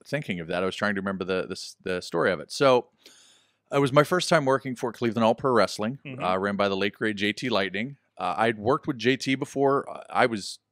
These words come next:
Speaker 1: I think, three years in, so I was intimidated by my own shadow.
Speaker 2: Mm-hmm.
Speaker 1: And J T had come up to me. He said, uh, you know, "Potter said that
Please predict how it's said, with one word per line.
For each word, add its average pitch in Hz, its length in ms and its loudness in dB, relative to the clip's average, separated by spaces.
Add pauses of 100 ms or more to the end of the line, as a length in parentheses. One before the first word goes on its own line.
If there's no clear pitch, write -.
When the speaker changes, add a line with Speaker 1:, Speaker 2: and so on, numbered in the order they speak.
(460)
Speaker 1:
I 92 60 -4
think, 101 180 -6
three 117 220 -2
years 110 200 0
in, 117 240 0
so 101 160 -2
I 95 60 2
was 98 140 -4
intimidated 107 460 0
by 95 200 2 (160)
my 101 140 0
own 101 100 0
shadow. 104 440 4 (180)
Speaker 2:
Mm-hmm. 139 360 -8
Speaker 1:
And 107 200 0
J 123 140 8
T 139 140 2
had 120 100 0
come 123 140 -2
up 123 120 6
to - 100 -10
me. 110 120 -2
He 110 120 -4
said, 98 480 0
uh, 85 280 2 (120)
you - 100 -8
know, 98 220 0
"Potter 120 360 6
said 113 340 0
that 95 160 0